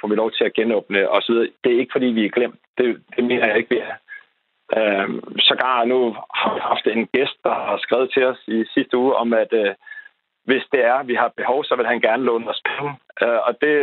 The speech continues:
er jo en fantastisk ting. Øh, og jeg, jeg er helt sikker på, at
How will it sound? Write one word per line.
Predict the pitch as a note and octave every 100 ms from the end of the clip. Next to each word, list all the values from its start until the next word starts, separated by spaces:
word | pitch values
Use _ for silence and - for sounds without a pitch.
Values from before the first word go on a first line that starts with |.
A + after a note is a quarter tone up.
| B2+ A#2
er |
jo | A2 A2
en | G#2+ A2
fantastisk | A#2 A#2 A#2 - -
ting. | - - _ -
Øh, | A#2 A2+ G#2+ G2 G#2+ _ - - - _ _ _ _ _ _ _ _ _
og | A2 A#2 A#2
jeg, | A#2 -
jeg |
er | B2+
helt | D#3
sikker | D#3+ D3+
på, | C3
at | A2+